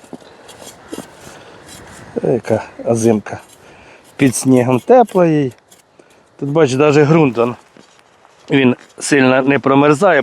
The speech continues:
тому що сніг гріє. Сім сантиметрів — це плюс ще сім градусів. От якщо на вулиці там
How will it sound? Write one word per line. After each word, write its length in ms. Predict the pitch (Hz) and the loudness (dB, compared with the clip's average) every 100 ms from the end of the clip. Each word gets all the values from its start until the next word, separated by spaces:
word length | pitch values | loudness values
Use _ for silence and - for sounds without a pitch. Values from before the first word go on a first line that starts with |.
| 120 | -4
тому 220 | 147 147 139 | -6 -4 -4
що 180 | - 127 _ | -4 -8 _
сніг 380 | - 175 165 139 | -6 0 2 2
гріє. 320 | 147 110 95 - - - - - - | 2 0 -2 -8 -20 -20 -20 -20 -8
Сім 260 | - 202 | 0 0
сантиметрів — 680 | 170 180 175 208 214 180 165 | 2 0 2 2 2 0 -2
це 280 | - 170 156 | 0 0 0
плюс 260 | - 208 185 | 0 0 0
ще 200 | - 175 | 0 -2
сім 340 | - 190 139 | 0 -2 -2
градусів. 640 | 135 165 131 113 - 101 _ _ _ - - - - _ | 0 0 0 -2 -12 -16 _ _ _ -20 -20 -20 -20 _
От 140 | 151 | -2
якщо 260 | 180 156 202 | 0 2 2
на 120 | 190 | 4
вулиці 380 | 185 190 - 180 | 4 2 0 -2
там 260 | 185 170 | 0 0